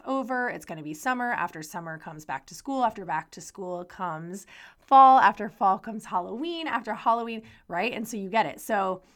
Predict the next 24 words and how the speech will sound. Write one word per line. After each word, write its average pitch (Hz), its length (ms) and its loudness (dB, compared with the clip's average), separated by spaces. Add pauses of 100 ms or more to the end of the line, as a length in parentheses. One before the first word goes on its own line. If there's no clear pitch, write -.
(260)
last 190 360 4
week 294 200 0
I 185 80 4
had 180 240 0
a 190 100 -6
legit 190 400 -8
freak 226 220 -8
out 165 160 -4
moment 160 320 -10
where 165 120 -6
I 165 40 -6
was 170 100 -12
like, 165 120 -12
"Holy - 1200 -8
shit, - 600 -6
how 247 160 -2
did 240 80 -8
this 247 160 -10
happen? 269 240 -4
It's 208 120 -14
al-, 170 240 -12
it's 190 220 -10
already 156 320 -8
May." 302 300 -6